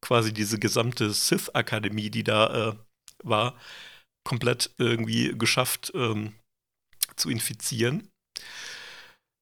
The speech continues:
So, und um sich jetzt halt nicht auch in Zombie zu verwandeln,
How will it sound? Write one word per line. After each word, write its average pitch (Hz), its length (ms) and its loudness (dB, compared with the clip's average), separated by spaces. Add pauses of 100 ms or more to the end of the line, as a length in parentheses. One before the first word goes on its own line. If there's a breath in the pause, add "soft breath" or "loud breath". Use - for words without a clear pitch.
(340)
So, 131 400 2
und 123 220 0
um 160 120 -2
sich 127 160 -2
jetzt 131 180 -2
halt 117 180 2
nicht - 280 -8
auch - 260 4
in - 280 -4 (100)
Zombie 104 320 0
zu 110 180 -2
verwandeln, 104 560 -2